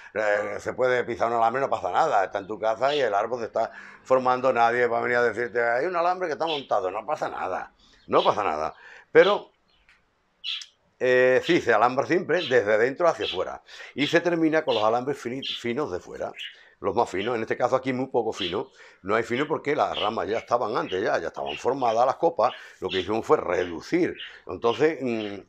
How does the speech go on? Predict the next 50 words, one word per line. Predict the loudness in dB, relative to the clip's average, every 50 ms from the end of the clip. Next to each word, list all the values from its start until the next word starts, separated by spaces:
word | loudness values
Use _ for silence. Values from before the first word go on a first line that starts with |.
| _ _
eran | -2 2 2 4 2 2 0 0 2
la, | 2 2 2
todas | 0 -2 0 2 2
las | 2 2
ramas | 2 0 -2 -4
que | -4 -4
quedaron | -2 0 0 0 0 -2 -6 -8 -8 -10 -8 -4
eran | -2 -2 -2 -2 -4 -4 -4
gruesas, | -4 -4 -4 -4 -6 -6 -4 -6 -8 -10 -14 -20 _ _
no | -4 -4
había | -2 -2 -2
ramas | -2 -2 -4 -6 -8 -8
finas | -8 -6 -6 -4
porque | -6 -6 -8 -8
las | -8 -6
ramas | -8 -8 -8 -10
finas | -10 -10 -6 -6
las | -6 -6
quitamos | -6 -8 -8 -8 -10 -12 -12 -6
todas, | -6 -6 -6 -6 -10 -12 -16 -14 -12 -10 -10 -10 -12 -16 -20 -20 -20 -20 -18 _
¿eh? | -6 -4 -4 -4 -6 -10 -12 _
Para | -2 -2 -2 -2
hacer | -4 -4 -4 -4
la | -2 -2
reducción | 0 0 -2 -2 -2 -2 -2 -2 -2 -6 -10 -16 -20 -20 _ _
quitamos | -12 -4 -2 -2 -2 -2 -6 -10 -4
todas | -2 -2 0 2 0 0
las | 0 -2 -4
ramas | -4 -6 -8
finas, | -8 -6 -6 -6 -6
entonces | -6 -4 -4 -4 -4
todos | -2 -4 -4 -4 -4
son | -6 -4 -4 -4
los | -2 -4
ala-, | -4 -6 -8 -6
alambres, | -4 -2 -2 -2 -2 -4 -6 -6
lo | -6 -6 -4
que | -4
hay | -4 -4 -4
son | -4 -6 -4
alambres | -4 -4 -4 -6 -6 -8
gruesos, | -8 -8 -8 -10 -12 -16 -18 -18 -20 -20 -20 -10
el | -8 -8 -4
máximo | -2 -2 -2 -2 -2 -2 -2 -2
es | -2 -2
un | -2 -2
alambre | -2 -2 -2 -2 -4 -2
de | -2 0
dos | 0 0 0 -2 -4 -10 -16 -20 -20 _ _ _ _ _ _
milímetros, | -14 -8 -6 -4 -4 -2 -2 -2 -2 -2 -2 -4 -6 -8